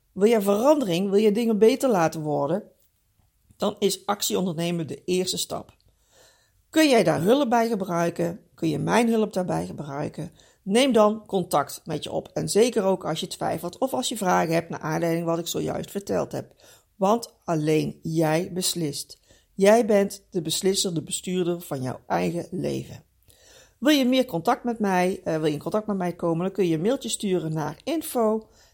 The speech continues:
at coachpraktijkveldhoven punt N L of,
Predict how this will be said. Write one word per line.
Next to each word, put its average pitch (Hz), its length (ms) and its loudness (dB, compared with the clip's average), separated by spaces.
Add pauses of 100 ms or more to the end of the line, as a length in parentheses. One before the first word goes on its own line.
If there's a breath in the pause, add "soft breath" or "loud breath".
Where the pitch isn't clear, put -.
(100)
at 165 260 -2
coachpraktijkveldhoven 214 1300 -2
punt 175 220 -2
N 160 280 -4
L 160 160 -6 (520 loud breath)
of, 262 340 4